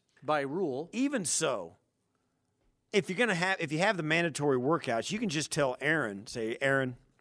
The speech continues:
Speaker 2: you can be here in body and spirit, but you ain't taking any reps.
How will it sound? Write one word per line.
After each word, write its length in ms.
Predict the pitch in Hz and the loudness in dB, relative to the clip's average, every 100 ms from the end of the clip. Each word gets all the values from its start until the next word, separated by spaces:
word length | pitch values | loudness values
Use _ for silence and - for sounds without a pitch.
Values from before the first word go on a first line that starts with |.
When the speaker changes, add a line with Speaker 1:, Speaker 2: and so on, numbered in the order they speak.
| _ _ _ _ _ _ _ _ _ _ - - - - _ _ - | _ _ _ _ _ _ _ _ _ _ -20 -20 -20 -20 _ _ -6
Speaker 2:
you 140 | 127 | -2
can 160 | 123 110 | 0 2
be 180 | 117 113 | 2 2
here 200 | 107 101 | 0 -2
in 100 | 92 | 0
body 320 | 101 107 98 | 2 2 0
and 100 | 87 | -2
spirit, 340 | - 107 95 | -4 -2 -2
but 140 | 85 90 | -4 -10
you 80 | 82 | -10
ain't 100 | - | -10
taking 240 | 73 - | -14 -14
any 160 | - - | -18 -18
reps. 400 | - 50 - - | -18 -18 -18 -20